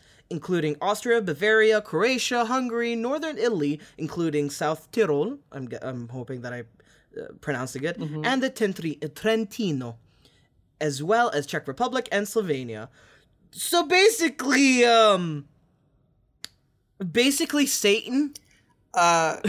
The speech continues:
Speaker 1: <laughs> to Santa?
Speaker 2: I mean, when I think about the opposite of Santa, I don't think of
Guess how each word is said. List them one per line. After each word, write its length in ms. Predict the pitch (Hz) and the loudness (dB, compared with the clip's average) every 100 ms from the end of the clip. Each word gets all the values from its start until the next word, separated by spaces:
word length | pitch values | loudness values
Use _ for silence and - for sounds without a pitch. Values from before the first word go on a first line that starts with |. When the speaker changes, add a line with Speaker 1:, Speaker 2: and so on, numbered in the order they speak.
| - - - | -6 -10 -20
Speaker 1:
<laughs> 400 | _ _ _ _ | _ _ _ _
to 140 | - 214 | 0 0
Santa? 600 | - 175 214 - 302 415 - - _ _ _ _ _ _ - | 4 4 4 4 4 4 0 -18 _ _ _ _ _ _ 2
Speaker 2:
I 80 | |
mean, 460 | 208 226 214 208 208 - _ _ | 4 6 4 2 -2 -14 _ _
when 340 | 208 180 196 | -4 0 2
I 120 | 196 190 | 2 0
think 300 | - 254 277 | 0 0 0
about 320 | 262 247 208 | 2 2 2
the 140 | 165 | 0
opposite 520 | 151 165 - 156 165 | 2 0 0 -2 0
of 100 | 143 139 | 0 0
Santa, 440 | 156 160 151 127 | 0 -2 -2 0
I 100 | 156 | 2
don't 260 | 208 233 220 | 2 0 -4
think 360 | - 226 214 160 | 0 0 0 0
of 400 | 165 160 143 | 2 2 -2